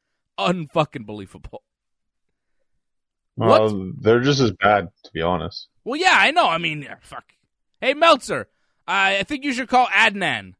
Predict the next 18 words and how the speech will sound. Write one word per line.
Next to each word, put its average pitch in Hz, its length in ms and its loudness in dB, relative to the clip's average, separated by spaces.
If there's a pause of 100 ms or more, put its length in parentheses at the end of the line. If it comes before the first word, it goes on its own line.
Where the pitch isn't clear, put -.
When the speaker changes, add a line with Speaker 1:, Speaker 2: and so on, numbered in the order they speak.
(420)
Speaker 1:
He - 60 -10
might 254 200 0
be 247 100 -4
willing 220 340 -2
to 175 100 -10
talk. - 560 -6 (1040)
If - 60 -12
you 220 80 -6
got 247 160 4
questions, 208 480 -2
call 170 260 -2
that 151 240 -2
fucking 127 360 -12
guy. 98 300 -10 (480)
Leaky 170 340 -6
faucet, 151 520 -6 (260)
Adnan 135 500 -6
Virk. 131 380 -10